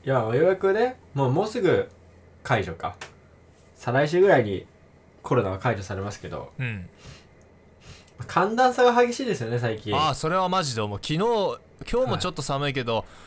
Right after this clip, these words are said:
Speaker 1: い。
Speaker 2: 一昨日めっちゃさ、あのー、あ、一昨日じゃねえか、その前か、が、土曜日がすっごいあったかかったのに、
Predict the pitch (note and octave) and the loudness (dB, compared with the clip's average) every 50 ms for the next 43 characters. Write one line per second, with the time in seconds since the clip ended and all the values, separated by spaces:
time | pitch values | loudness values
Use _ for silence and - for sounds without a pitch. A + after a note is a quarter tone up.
0 | - - - C#3 D3+ - A3 G#3+ - C4 B3+ A#3 F#3+ D#3+ D3+ C3+ - - E3 D#3 | -18 -8 -4 -4 -2 -2 -4 -4 -2 -2 -2 0 0 -2 -4 -4 -4 -4 -4 -2
1 | C#3 - D#3+ D3 D3 C#3 B2 G#2+ G2+ G2 G#2 A2+ A2+ A#2 A#2 A#2 A#2 A#2 A#2 A#2 | -2 -2 -2 -2 -2 -2 -2 -2 -4 -4 -6 -4 -4 -4 -2 -2 0 0 0 0
2 | A#2 A#2 A#2 A2+ A2+ - - - - _ - _ - - - C3 C3 C3+ - G3 | 0 -2 -2 -4 -6 -8 -12 -16 -20 _ -20 _ -20 -12 -6 -4 -2 -2 -2 -2
3 | F#3 B3+ G#3 D#3 C3 C3 B2 - F#2+ - - F#3+ G#3+ G#3+ F#3+ F#3+ A3 G3+ C#3+ - | -2 -2 -2 -2 -2 -4 -4 -4 -4 -4 -4 -2 -2 -4 -2 -2 -2 -2 -4 -4
4 | - F#2 E2+ - - C#3 G#3+ A3+ B3 G#3 D3+ A2 F#2 G#2 B2 C3+ C3+ D#3 F#3 A3+ | -8 -12 -12 -12 -8 -4 -2 -2 0 0 0 -2 -4 -4 -6 -4 -2 0 0 0
5 | C4 C4 A#3 F3 D3 C3+ A#2 - - - A2+ - - - F3+ D#3+ B2 - - - | 0 0 0 0 -2 -2 -2 -4 -4 -6 -8 -8 -6 -4 -2 -2 -2 -4 -4 -6
6 | A#2+ C3 B2+ A#2+ A2+ - - A2 G2+ G2+ G2+ G2+ G2 F#2+ | -6 -4 -4 -4 -6 -6 -6 -6 -6 -6 -8 -8 -10 -12